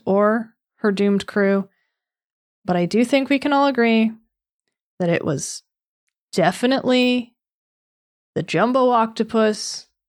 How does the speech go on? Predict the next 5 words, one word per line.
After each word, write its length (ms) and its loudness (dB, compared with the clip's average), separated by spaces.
and 240 0
the 100 2
aliens 680 0
working 440 0
together 640 0